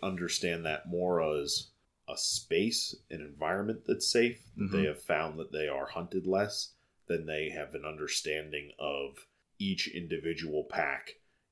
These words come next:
Speaker 1: and then kind of overlaying that, the delineation and saying, "Oh, in between, we're good to go."
Speaker 2: Yeah. M-, maybe it's even something as simple as talking about those Venn diagrams. Well,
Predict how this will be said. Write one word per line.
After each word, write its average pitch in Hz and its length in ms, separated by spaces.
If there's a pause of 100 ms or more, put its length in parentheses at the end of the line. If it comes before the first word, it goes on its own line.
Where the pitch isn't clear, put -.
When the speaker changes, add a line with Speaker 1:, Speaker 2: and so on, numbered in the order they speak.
Speaker 1:
and 76 120
then 71 260
kind 71 160
of 69 120 (100)
overlaying 76 960 (140)
that, 73 300 (540)
the 85 80
delineation 82 960
and 71 120
saying, 73 220
"Oh, 139 280
in 90 180
between, 131 480
we're 98 140
good 101 200
to - 80
go." 110 400
Speaker 2:
Yeah. 98 220 (500)
M-, 135 320
maybe 143 280
it's 123 140
even 120 180
something 110 260
as 101 100
simple 104 280
as 95 480 (200)
talking 110 200
about 98 160
those 92 120
Venn 98 160
diagrams. 95 600
Well, 98 360